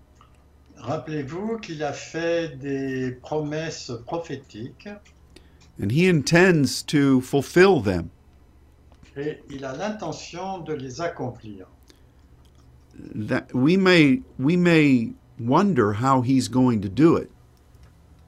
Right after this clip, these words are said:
Speaker 1: Il se peut qu'on se demande comment il va le faire.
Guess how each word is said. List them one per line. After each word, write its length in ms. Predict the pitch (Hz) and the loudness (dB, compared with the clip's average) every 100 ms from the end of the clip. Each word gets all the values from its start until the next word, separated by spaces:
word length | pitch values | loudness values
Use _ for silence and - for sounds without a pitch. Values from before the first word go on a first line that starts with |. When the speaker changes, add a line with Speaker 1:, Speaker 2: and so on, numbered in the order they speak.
| _ _ - | _ _ -20
Speaker 1:
Il 80 | |
se 80 | 120 | -20
peut 180 | - 180 | -12 -10
qu'on 200 | 180 147 | -6 -8
se 80 | 127 | -6
demande 440 | 139 151 185 185 - | -8 -6 -6 -8 -10
comment 240 | 139 143 | -8 -6
il 100 | 135 | -8
va 140 | 127 | -8
le 60 | 113 | -10
faire. 400 | - 160 226 254 | -10 -8 -6 -6